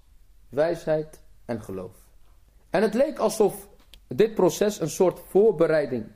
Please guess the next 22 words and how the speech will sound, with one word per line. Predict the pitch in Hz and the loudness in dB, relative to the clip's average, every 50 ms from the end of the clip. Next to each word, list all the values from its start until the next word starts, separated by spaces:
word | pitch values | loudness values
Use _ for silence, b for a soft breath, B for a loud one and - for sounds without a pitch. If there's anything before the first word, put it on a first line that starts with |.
| _ _ - | _ _ -8
was | 123 135 165 190 - - - - | -2 -2 -2 -2 -2 -8 -18 -12
op | - 139 | -8 -6
datgene | 139 120 - - - 156 160 175 180 190 220 233 - _ _ - _ _ _ _ - | -6 -6 -6 -6 -2 -2 0 0 -2 -4 -6 -10 -12 _ _ -20 _ _ _ _ -8
wat | 123 123 - | -8 -8 -6
zal | - - 143 143 - - - _ - | -2 -2 -2 -2 -2 -6 -16 _ -8
aankomen. | - 131 131 113 104 104 - - 90 90 90 - _ _ _ _ _ _ _ _ _ - - _ _ _ _ _ _ _ _ _ _ _ _ _ _ _ _ _ _ _ _ _ | -6 -4 -4 -4 -6 -10 -12 -14 -14 -14 -16 -20 _ _ _ _ _ _ _ _ _ -20 -20 _ _ _ _ _ _ _ _ _ _ _ _ _ _ _ _ _ _ _ _ _
Want | - 113 117 123 | -8 -4 -2 -2
er | 117 | 0
zit | 147 170 165 | 0 0 0
een | 165 - | 0 0
grote | - 170 180 190 180 - 143 | 2 2 2 2 2 0 0
gebeurtenis | - 156 143 123 185 180 175 - 131 113 101 - - | 0 0 2 2 2 2 2 0 -4 -4 -6 -8 -6
aan | - 123 117 104 | -6 -4 -4 -6
te | - 101 | -8 -14
komen. | - - 101 98 92 - - - _ _ _ _ _ _ _ _ _ - | -10 -8 -8 -8 -8 -10 -18 -20 _ _ _ _ _ _ _ _ _ -12
En | - | -12
dat | 113 110 | -12 -8
zullen | - - 165 156 135 | -4 -4 -2 0 2
wij | 135 127 | 0 0
de | 117 117 | -2 -2
komende | - 151 151 143 135 127 120 | 0 0 0 0 -2 -4 -2
weken | 117 135 156 156 - - 160 170 | 0 0 0 -2 -2 -8 -10 -10